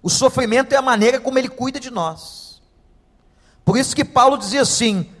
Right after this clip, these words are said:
"Deem graças a Deus quando passardes por várias provações e outros sofrimentos." A vossa fé está sendo provada,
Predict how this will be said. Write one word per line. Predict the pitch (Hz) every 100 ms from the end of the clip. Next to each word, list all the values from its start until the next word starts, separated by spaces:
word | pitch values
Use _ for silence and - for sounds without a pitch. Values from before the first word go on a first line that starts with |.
| - _
"Deem | 135 127 254 285 285
graças | 220 214 247 277 - 233
a | 220
Deus | 180 214 254 285
quando | - 262
passardes | - - 240 147 - 226 262 226 -
por | - 302 226
várias | 143 220 277 302 254 -
provações | - 190 160 - - 196 214 - _ -
e | 269
outros | 240 233
sofrimentos." | - - 262 254 262 - - - _ _ _ _ _ _ _ _ _ _ _ _ _ _ _ _ _ _ _ _ _ _ -
A |
vossa | 175 269 294 294
fé | - 262
está | 277 -
sendo | 247 277 294
provada, | - - 190 170 196 185 113 -